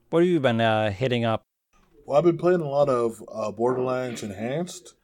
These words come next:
Speaker 2: I'm getting pretty far. I'm really loving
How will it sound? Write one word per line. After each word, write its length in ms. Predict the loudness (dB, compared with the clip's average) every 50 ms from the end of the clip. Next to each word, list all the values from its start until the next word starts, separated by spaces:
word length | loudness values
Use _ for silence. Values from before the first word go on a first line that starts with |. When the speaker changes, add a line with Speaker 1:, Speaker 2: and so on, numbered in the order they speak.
| _ _ _ _ -12
Speaker 2:
I'm 180 | -12 -10 -10 -8
getting 300 | -8 -8 -8 -8 -10 -10
pretty 240 | -8 -8 -8 -8
far. 720 | -8 -4 0 2 2 2 2 2 0 -2 -4 -4 -6 -10 _ _ _ _
I'm 260 | -14 -12 -12 -10 -8
really 200 | -8 -6 -6 -4
loving 680 | -2 -2 -2 -2 -2 -4 -6 -6 -6 -10 -12 -14 -14